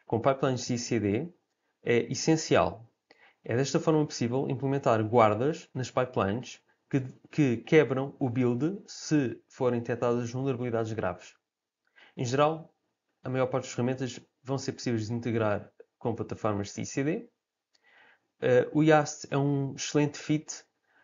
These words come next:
para uma, um projeto de DevSecOps e para o shift left no ciclo de desenvolvimento de software, e vamos ver porquê. As ferramentas de testes estáticos, como o S C A e o sast,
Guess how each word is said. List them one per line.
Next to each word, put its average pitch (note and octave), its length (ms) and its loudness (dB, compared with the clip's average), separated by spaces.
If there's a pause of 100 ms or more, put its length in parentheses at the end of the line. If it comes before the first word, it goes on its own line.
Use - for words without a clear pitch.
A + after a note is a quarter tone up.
(140)
para A#2+ 480 6
uma, B2 480 0
um B2 160 -2
projeto C3 280 -2
de - 40 -4
DevSecOps D3 720 -4 (280)
e - 40 -10
para B2 180 0
o A#2+ 60 4
shift A#2+ 280 -4
left A#2 300 2
no A#2 80 -2
ciclo A#2+ 280 -8
de A#2 60 -10
desenvolvimento A2 480 0
de - 40 -14
software, B2+ 400 -4 (380)
e C3 60 -8
vamos A#2+ 200 2
ver A#2+ 120 0
porquê. G2 380 -8 (1500)
As - 100 -14
ferramentas F3 400 4
de - 60 -6
testes C#3 260 4
estáticos, - 540 2 (200)
como A#2 240 4
o - 20 8
S C3+ 140 2
C C3 120 4
A G2+ 120 4
e G#2+ 80 2
o G#2 40 4
sast, - 580 0